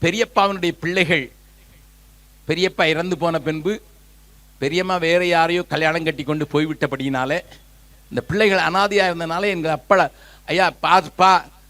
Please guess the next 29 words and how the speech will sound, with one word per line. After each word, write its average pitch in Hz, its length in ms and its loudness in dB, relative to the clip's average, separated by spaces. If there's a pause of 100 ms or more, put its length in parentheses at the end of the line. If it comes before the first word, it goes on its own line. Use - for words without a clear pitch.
நீ 156 140 -6
வயலை 180 400 2
பார்த்துட்டு, 180 380 0
வயல்ல 180 300 2
ஏதாவது 180 420 0
எனக்கு 170 360 -2
கிடைச்சுன்னா 175 300 -2
கொஞ்சம் 165 280 -4
கொடு, 180 400 0 (500)
இல்லைன்னா 214 300 0
நீனே 196 540 -2 (140)
உன்னை 156 300 -6
பார்த்துக்கன்னு" 175 480 -2
சொல்லி 165 260 -2
வளர்த்தாங்க. 151 560 0 (100)
அவங்க 156 520 -2 (720)
அந்த 175 380 0 (140)
கிராமத்துல 208 520 -2
இருந்ததுனால, 180 800 -2 (180)
அங்க 185 260 -4
இருக்கிற 175 340 -6
தலையாரிக்கு 180 560 0
காசை 170 360 0
கொடுத்து 160 460 -6 (380)
அந்த 160 220 -6
நிலத்தெல்லாம் 170 380 -2
அவங்க 165 380 0
பேருக்கு 151 360 -2
எழுதிட்டாங்க. 131 500 -4